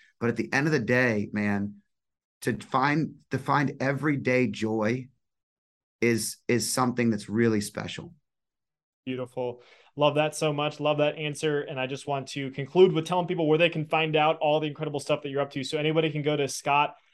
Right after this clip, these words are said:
Speaker 2: danner dot com. That's Scott with two T's and Danner with two N's. So S C O T T D A N N E R. Obviously, they can go find Freedom Street on Amazon.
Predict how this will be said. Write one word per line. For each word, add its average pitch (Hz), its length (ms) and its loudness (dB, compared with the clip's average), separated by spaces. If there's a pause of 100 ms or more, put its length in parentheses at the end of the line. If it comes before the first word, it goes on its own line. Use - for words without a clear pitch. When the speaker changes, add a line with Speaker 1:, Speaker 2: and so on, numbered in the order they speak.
(140)
Speaker 2:
danner 143 360 0
dot 156 260 2
com. 160 260 0
That's 139 220 -4
Scott 139 260 2
with 139 180 -6
two 160 180 -4
T's 151 440 -6
and 127 320 -6
Danner 139 320 -4
with 127 140 -4
two 147 240 -6
N's. 143 380 -6
So 127 220 0
S 139 200 -6
C 147 140 -2
O 135 80 0
T 139 200 -8
T 143 200 -8
D 135 280 -8
A 135 140 -4
N 139 240 -6
N 139 180 -8
E 123 240 -12
R. 170 360 4 (240)
Obviously, 143 340 -2
they 139 140 0
can 139 160 -8
go 139 400 0
find 139 360 0
Freedom 165 380 0
Street 160 380 -4
on 139 180 -4
Amazon. 160 720 0